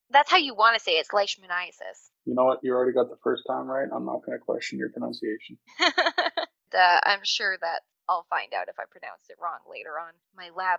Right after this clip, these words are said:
Speaker 1: buddy went to South America last Christmas, and, uh, we're pretty sure he got leishmaniasis when he got back. He was quite <laughs> ill. That's another podcast. The classic life cycle of toxoplasmosis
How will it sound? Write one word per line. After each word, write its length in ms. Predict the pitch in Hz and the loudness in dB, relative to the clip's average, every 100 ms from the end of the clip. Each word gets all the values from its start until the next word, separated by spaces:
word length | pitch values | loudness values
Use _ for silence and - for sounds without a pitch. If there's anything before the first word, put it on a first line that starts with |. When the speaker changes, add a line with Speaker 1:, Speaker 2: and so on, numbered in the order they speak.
| - | -2
Speaker 1:
buddy 360 | 175 160 160 _ _ _ | -6 -8 -16 _ _ _
went 200 | 185 170 _ | -14 -14 _
to 320 | - 180 160 131 _ _ _ 214 | -20 -18 -16 -18 _ _ _ -2
South 160 | 185 185 | -2 -4
America 600 | 185 185 190 - 170 120 - | -16 -8 -8 0 2 2 -2
last 360 | 185 175 - _ _ | -2 -2 -4 _ _
Christmas, 400 | _ - _ 170 _ _ - | _ -20 _ _ _ _ -12
and, 320 | 175 165 160 _ _ | -10 -10 -14 _ _
uh, 100 | 202 | -4
we're 140 | 202 247 | -2 -8
pretty 260 | - 370 440 | -6 -8 -6
sure 220 | - 403 415 349 | -8 -8 -12 -16
he 100 | 294 | -4
got 220 | 311 269 | -2 0
leishmaniasis 880 | 262 294 _ 269 254 269 _ 214 - | -2 -8 _ -16 -14 -14 _ -14 -12
when 120 | 202 | -20
he 80 | 196 | _
got 240 | 202 190 | -4 -2
back. 300 | 202 196 185 - | -2 0 0 -2
He 140 | 208 | -18
was 180 | 190 185 | -20 -8
quite 300 | 220 190 - | -2 -2 -4
<laughs> 0 | |
ill. 200 | 202 - - | -10 -10 -10
That's 160 | 202 190 | -16 _
another 240 | - - | -16 -10
podcast. 540 | - - - - - _ _ - | -8 -8 -8 -14 -14 _ _ -2
The 60 | |
classic 340 | - 330 453 - | 4 2 2 4
life 200 | 240 254 | 4 6
cycle 320 | 277 277 285 | 4 6 4
of 80 | 254 | 4
toxoplasmosis 1160 | - 220 - 247 269 247 180 185 - 214 214 | 4 4 4 -6 -8 -8 -8 -8 -4 -4 -4